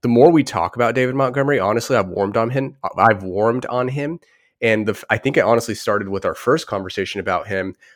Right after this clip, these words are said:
um, and our first, <laughs> first time we tried to record when he started talking about him. And then I, I,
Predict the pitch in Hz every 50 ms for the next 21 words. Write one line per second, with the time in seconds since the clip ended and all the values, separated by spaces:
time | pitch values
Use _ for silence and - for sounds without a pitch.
0 | _ _ - 95 92 90 87 90 90 - 98 95 92 - - 110 117 117 - -
1 | - - - - - 165 123 - 147 - - - 135 117 117 110 - 113 104 95
2 | 95 92 87 - - 147 139 110 104 101 - _ - - - _ - - 117 110
3 | - 120 113 101 - 123 127 139 117 107 101 104 104 101 104 104 101 98 95 95
4 | - _ - 104 104 101 -